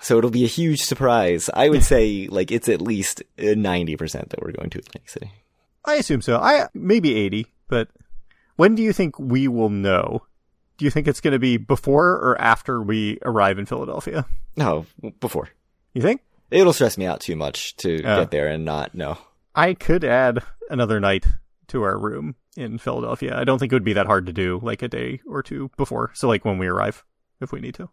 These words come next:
Speaker 2: So
Speaker 1: Yeah, we need to talk to our friends. We need to figure out who's going when. I mean, it's possible everybody's out of town by nine in the morning.
Speaker 2: Yeah, if they're all gonna stay in Philly until four and then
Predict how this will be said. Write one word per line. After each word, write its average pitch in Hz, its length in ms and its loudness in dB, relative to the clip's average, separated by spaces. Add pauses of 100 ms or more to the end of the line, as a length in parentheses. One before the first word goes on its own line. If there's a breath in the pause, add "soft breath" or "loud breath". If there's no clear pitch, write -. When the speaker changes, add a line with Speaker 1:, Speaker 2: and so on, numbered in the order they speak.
(100)
Speaker 2:
So - 200 -18 (220)
Speaker 1:
Yeah, 110 240 2
we 160 120 4
need 208 140 4
to 170 80 -2
talk 147 200 4
to 160 80 2
our 139 60 4
friends. 131 460 0
We 120 80 -2
need 120 100 0
to 117 60 2
figure 110 280 2
out 98 280 2 (520)
who's 101 360 -2
going 85 260 0
when. 80 460 -4
I 92 40 -4
mean, 107 80 2
it's - 80 -2
possible 123 300 2
everybody's 101 360 2
out 98 100 4
of - 60 -2
town 101 200 0
by 92 120 0
nine 92 180 0
in 90 80 -2
the 90 60 -4
morning. 92 500 -2 (260)
Speaker 2:
Yeah, 214 280 6
if 156 100 2
they're 220 180 6
all 165 220 8
gonna 156 260 2
stay 113 540 -2
in 101 140 -4
Philly 107 280 0
until 120 280 0
four 151 580 -2
and 110 160 -6
then 98 260 -4